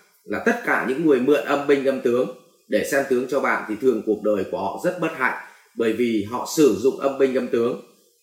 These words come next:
tức là họ tạo ra những nghiệp lực xấu cho những người chết không siêu thoát. Ờ,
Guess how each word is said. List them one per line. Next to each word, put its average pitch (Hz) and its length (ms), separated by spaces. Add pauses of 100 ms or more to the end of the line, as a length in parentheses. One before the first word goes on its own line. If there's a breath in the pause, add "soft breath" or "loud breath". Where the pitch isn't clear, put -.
(220)
tức 214 140
là 131 300
họ 113 300
tạo 139 300
ra 143 160
những 160 140
nghiệp 131 200
lực 110 160
xấu 165 500
cho 135 100
những 139 200
người 117 200
chết 165 300
không 120 220
siêu 117 180
thoát. 156 260 (540 loud breath)
Ờ, 78 340